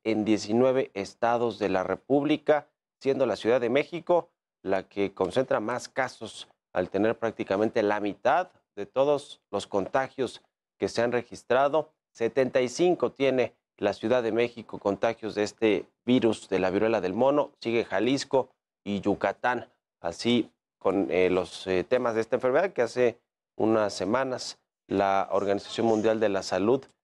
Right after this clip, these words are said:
pues, fue, de-, declaró ya este asunto como un asunto de, eh, eh, pues, una emergencia, eh, mundial. Y Marco, Marco es uno de los más de ciento cincuenta casos de viruela de mono en México.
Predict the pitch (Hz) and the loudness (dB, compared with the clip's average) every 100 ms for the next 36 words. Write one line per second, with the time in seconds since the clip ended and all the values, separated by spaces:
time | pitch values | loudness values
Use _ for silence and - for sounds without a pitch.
0 | _ - 87 - 110 - - _ 104 82 | _ -12 -12 0 0 0 -6 _ -4 0
1 | 110 117 110 113 113 113 110 101 - 110 | -2 0 0 0 0 0 -2 -8 -8 -4
2 | 107 - 98 107 98 110 98 104 98 101 | -4 -2 0 0 0 -2 0 2 2 0
3 | - _ _ _ _ 92 98 - - 95 | -6 _ _ _ _ 2 2 0 -2 -2
4 | 90 - 92 107 110 92 90 - 107 104 | -2 -4 -4 0 0 0 -4 0 0 2
5 | 98 92 - _ _ _ 90 90 85 71 | -2 -4 -8 _ _ _ -4 0 0 -2
6 | - 101 104 104 - - - _ _ _ | -4 0 2 2 0 -4 -16 _ _ _
7 | _ _ _ _ _ - 139 190 196 147 | _ _ _ _ _ -2 2 2 0 -4
8 | 156 113 - - 131 147 143 127 143 139 | -8 -10 -12 -8 -4 -4 -6 -6 -2 0
9 | 127 110 110 98 - - 113 127 127 117 | 2 2 0 -2 -10 -2 -2 0 0 2
10 | 107 101 139 - 113 127 127 110 - 123 | 2 2 -2 0 -2 0 -2 -4 -4 -4
11 | 117 110 98 92 95 107 117 104 92 110 | -4 -8 -4 0 4 4 2 0 0 0
12 | 117 113 90 98 117 131 143 123 131 110 | 2 0 -2 -2 0 0 -2 0 0 0